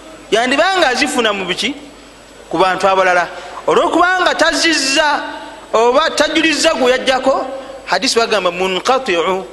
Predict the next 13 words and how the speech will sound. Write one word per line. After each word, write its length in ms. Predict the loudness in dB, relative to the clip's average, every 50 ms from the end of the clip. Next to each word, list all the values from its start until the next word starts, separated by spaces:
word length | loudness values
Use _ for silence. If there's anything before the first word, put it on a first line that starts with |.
| -18 -18 -6 -2
ebulamuko. 640 | -2 0 0 2 0 0 0 -2 -4 -6 -6 -10 -12 -12 -14 -20 -20 -20 -20 -20 -20 -20 -8 -4
Ayinza 240 | -2 0 0 0 0
okuba 180 | 2 2 2 2
nga 100 | 2 2
ali 100 | 2 2
mwana 200 | 2 2 2 0
muto, 260 | 0 0 0 0 0
nga 140 | 2 0 0
tannatuuka 380 | 0 0 0 0 -2 -2 -6
kuta 160 | -4 -4 -4 -4
mu 80 | -2
ddarasa 280 | -2 -4 -4 -2 -4 -4
sheikh, 240 | -2 -2 -4 -4